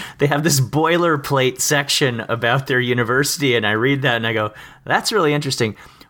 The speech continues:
But I have no idea what at all that has to do with your particular grant. So people who fail to make a connection between the resources they have at their disposal and the actual project, to me, is annoying. Don't do that.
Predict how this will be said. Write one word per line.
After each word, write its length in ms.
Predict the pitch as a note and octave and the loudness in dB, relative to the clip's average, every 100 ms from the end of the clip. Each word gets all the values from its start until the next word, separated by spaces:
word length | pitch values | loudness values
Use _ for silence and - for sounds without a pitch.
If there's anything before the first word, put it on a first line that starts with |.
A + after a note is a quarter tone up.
| _ | _
But 160 | B2+ - | 0 2
I 80 | |
have 220 | D#3 C3 C3 | 2 2 2
no 260 | C3+ D3 | 2 2
idea 460 | C#3+ A#2+ A#2 G#2+ F#2+ - | 2 2 2 2 0 -6
what 400 | G#2 A2 C3+ D3 | -6 0 0 0
at 100 | A#2+ | 2
all 220 | A#2+ A#2 | 2 2
that 140 | G#2 G2+ | 0 -2
has 280 | G#2 G2+ - | -2 -2 -6
to 80 | |
do 220 | G#2 G#2+ G2 | -2 0 0
with 140 | F#2 | -2
your 180 | F#2+ G#2+ | 0 0
particular 440 | G#2+ G2+ G#2 F#2+ | -2 -2 2 2
grant. 300 | F#2 F#2+ D2+ | 4 0 0
So 100 | - | -4
people 300 | G2 D#3+ D#3+ | 0 0 2
who 100 | D#3+ C#3 | 2 0
fail 360 | - A#2+ B2+ | 0 2 2
to 120 | B2+ A#2 | 0 -2
make 240 | A2 - | -2 -2
a 60 | G2 | -8
connection 600 | - G2 G2+ - A2+ F#2+ | -4 -2 -2 -2 -2 -2
between 580 | F2+ - F#2+ F#2 E2+ F2 - - _ | -4 -6 -4 -4 -4 -8 -14 -20 _
the 80 | - | -6
resources 640 | F2+ A2+ A#2 B2 A2 A2 F#2+ | -2 -2 0 0 0 -2 -4
they 120 | F#2 | -2
have 220 | G2+ G2 | 0 0
at 100 | G2 | 0
their 140 | G2+ | -2
disposal 640 | F#2 F2+ - F#2+ F2 F2+ D#2+ | -2 -4 -2 -2 0 -4 -6
and 140 | G2+ F#2+ | -6 -6
the 120 | - | -4
actual 440 | - A2 - A2 F#2 | -4 -4 -4 -2 -2
project, 760 | - G#2+ F2 F2+ F2+ E2+ - - | -4 -2 -2 0 -4 -4 -6 -8
to 80 | |
me, 340 | F2+ E2+ D#2+ D#2+ - - - _ | -4 -4 -6 -10 -16 -20 -20 _
is 280 | F#2 F2 - - | -4 -4 -6 -4
annoying. 840 | A2+ G#2+ A#2 B2+ B2 G#2 E2+ - - - | -2 0 2 4 4 4 -2 -10 -18 -6
Don't 200 | - C3+ | 2 2
do 140 | C3+ G#2 | 4 0
that. 240 | - - | -2 -10